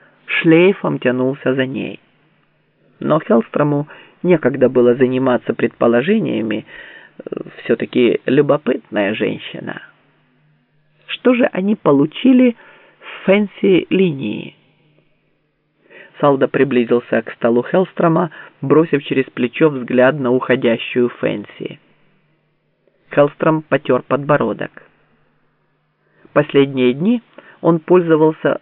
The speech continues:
сопрессантами, средствами, подавляющими рост волос, но все же борода кое-где проглядывала.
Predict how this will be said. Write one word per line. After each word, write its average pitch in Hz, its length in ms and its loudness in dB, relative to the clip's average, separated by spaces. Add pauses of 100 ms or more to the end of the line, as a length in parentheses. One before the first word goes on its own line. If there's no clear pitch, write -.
(140)
сопрессантами, 117 1000 -4 (600)
средствами, 170 680 0
подавляющими 156 840 2
рост 151 300 0
волос, 131 400 0 (600)
но 147 260 -2
все - 200 -2
же 214 100 4
борода 151 420 2
кое-где 156 440 0
проглядывала. 117 920 -4